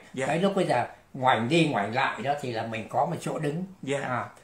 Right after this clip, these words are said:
Speaker 2: một chỗ đứng.
Speaker 1: Tức là lần
Speaker 2: Ừ.
Speaker 1: trước mình đã ra năm chục ngàn số rồi, và cái đó là cái chủ trương đường lối của tụi cháu là
Speaker 2: À.
Speaker 1: phát hành số lượng lớn. Dạ. Tức là trong tương lai cháu còn mơ, cháu còn,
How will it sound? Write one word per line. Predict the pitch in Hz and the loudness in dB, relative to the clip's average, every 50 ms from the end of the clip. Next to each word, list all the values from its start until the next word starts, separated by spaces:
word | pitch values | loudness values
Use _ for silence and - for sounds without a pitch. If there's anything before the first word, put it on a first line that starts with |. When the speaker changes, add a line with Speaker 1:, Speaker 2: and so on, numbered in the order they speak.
| - _ _ | -20 _ _
Speaker 2:
một | - 104 104 - | -12 -12 -8 -6
chỗ | - 165 175 | -4 -4 -2
đứng. | 165 - | 2 2
Speaker 1:
Tức | 233 226 | 4 8
là | 226 196 180 165 156 156 151 | 10 10 10 12 12 10 10
lần | 156 160 156 | 8 6 4
Speaker 2:
Ừ. | 156 - | 4 6
Speaker 1:
trước | 185 220 247 240 | 6 6 6 6
mình | 220 165 147 | 4 2 2
đã | 147 160 160 | 2 2 6
ra | 190 208 190 180 165 | 8 8 8 8 8
năm | 180 190 185 185 180 185 | 8 8 8 6 6 4
chục | 185 - | 0 0
ngàn | 165 151 139 131 | 0 0 0 0
số | - 156 147 165 214 233 | 2 4 4 4 6 6
rồi, | 208 156 139 127 120 110 | 6 6 6 4 2 2
và | 123 139 131 123 - - | 2 2 2 2 2 0
cái | 170 180 | 2 4
đó | 175 156 156 196 | 4 6 6 6
là | 240 196 139 - | 4 4 4 4
cái | 190 196 190 - | 2 0 0 -2
chủ | 147 110 117 135 | -4 -4 -4 -2
trương | - 170 160 147 151 | 0 0 0 2 0
đường | 135 131 120 120 | -2 -2 -2 -2
lối | 127 131 151 190 208 | -2 -2 -2 -2 -2
của | 151 117 | -4 -6
tụi | - 135 - - | -6 -8 -8 -2
cháu | - 127 135 151 185 - - - - _ _ - - 131 | 0 2 2 2 0 -4 -10 -18 -20 _ _ -14 -4 0
là | 135 127 | 2 4
Speaker 2:
À. | 123 | 4
Speaker 1:
phát | 113 - - 190 214 - - | 2 6 6 6 6 6 4
hành | 190 143 127 117 | 0 0 0 -2
số | - 170 175 185 | -4 -4 -2 -2
lượng | 165 131 110 110 120 | -2 -2 -4 -4 -2
lớn. | 135 143 147 165 - - - - _ _ _ _ _ _ _ _ _ _ _ _ _ _ _ _ _ - _ - | 0 2 2 2 0 -2 -8 -16 _ _ _ _ _ _ _ _ _ _ _ _ _ _ _ _ _ -20 _ -8
Dạ. | 123 120 120 - - - _ _ _ _ _ | -6 -6 -6 -6 -8 -14 _ _ _ _ _
Tức | 214 233 | 4 8
là | 233 180 156 - - - | 10 10 10 10 8 8
trong | 185 190 185 180 | 8 8 8 6
tương | 190 185 185 | 4 6 8
lai | 180 175 175 180 180 185 | 8 8 8 8 8 6
cháu | 185 220 240 233 | 6 6 6 6
còn | 190 151 143 147 | 4 4 6 6
mơ, | 156 165 170 170 170 170 165 165 165 - | 6 6 6 6 4 4 2 2 2 2
cháu | 185 180 202 | 2 2 2
còn, | - 190 151 139 135 139 | 4 2 2 2 2 -2